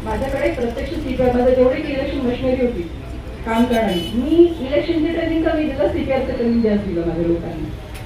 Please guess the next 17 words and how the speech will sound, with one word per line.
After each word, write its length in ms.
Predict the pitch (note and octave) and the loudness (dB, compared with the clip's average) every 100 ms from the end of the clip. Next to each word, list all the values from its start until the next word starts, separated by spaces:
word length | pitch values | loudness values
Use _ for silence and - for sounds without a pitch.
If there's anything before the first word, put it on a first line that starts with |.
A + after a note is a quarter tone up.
| - - - - - - - - - - - - - A3 | -12 -12 -10 -10 -8 -8 -8 -6 -6 -8 -8 -8 -6 -2
आणि 240 | B3 C#4+ | -2 0
मला 540 | D4 C#4+ D4+ D4+ D4+ D4 | -2 -2 0 0 2 2
वाटतं 360 | C4 B3+ C#4 | 0 0 -2
की 160 | C#4+ C#4 | -4 -4
हे 260 | C4+ C#4+ D#4+ | -4 -4 -4
खूप, 200 | D4+ E4+ | -4 -2
खूप 100 | D#4+ | 0
महत्त्वाचं 500 | C#4 B3+ A#3 A#3 G#3+ | 0 2 2 0 0
आहे. 140 | B3 | -2
साहेबांनी 420 | B3+ A#3+ B3 B3+ | -2 0 0 0
आता 180 | C4 B3+ | 0 -2
जे 120 | B3+ | 0
दोन 260 | B3 B3 A#3+ | 4 2 2
तीन 140 | B3+ | 0
मुद्दे 260 | A#3+ A#3+ A#3+ | 0 0 0
सांगितले, 440 | A#3 A3 A3 G#3 | -2 -4 -4 -4
त्यांची 220 | A3 A#3 | -4 -4